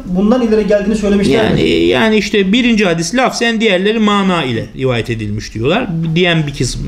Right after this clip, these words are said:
Speaker 2: öyle diyor, evet.
Speaker 1: Alim bir zatın hadisi manen nakli meselesi ulema arasında ihtilaflıdır. İmam Malik'e göre caiz değildir. Ekser ulema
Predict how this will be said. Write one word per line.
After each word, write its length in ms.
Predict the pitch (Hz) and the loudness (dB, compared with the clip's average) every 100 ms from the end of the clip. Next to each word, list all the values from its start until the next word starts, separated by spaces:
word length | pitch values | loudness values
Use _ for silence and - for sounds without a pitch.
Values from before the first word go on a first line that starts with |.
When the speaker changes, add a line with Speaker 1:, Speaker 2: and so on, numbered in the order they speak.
| 139 | 0
Speaker 2:
öyle 220 | 123 104 | 0 2
diyor, 180 | 147 170 | 2 2
evet. 220 | 147 208 - - | 2 0 -8 -8
Speaker 1:
Alim 320 | 185 196 277 285 | -2 0 2 2
bir 100 | 240 | 2
zatın 300 | 233 226 226 | 0 0 0
hadisi 300 | 220 - 233 | -2 0 0
manen 340 | 254 247 220 185 - | 2 2 0 -2 0
nakli 300 | 196 202 233 | 0 0 0
meselesi 400 | 220 214 208 202 | 0 2 0 0
ulema 360 | 220 208 233 226 | 0 2 2 2
arasında 220 | 202 208 | 0 -2
ihtilaflıdır. 540 | 190 196 196 202 165 - - - - - | -2 0 0 0 -2 -2 -4 -2 0 2
İmam 200 | 214 233 | 4 4
Malik'e 360 | 240 240 254 | 4 2 2
göre 220 | 233 233 190 | 2 2 2
caiz 340 | 208 220 196 | 2 0 0
değildir. 280 | 226 202 160 - - - | 0 0 -4 -6 -10 -2
Ekser 280 | 196 208 240 | 0 2 2
ulema 440 | 226 220 226 269 | 2 2 2 0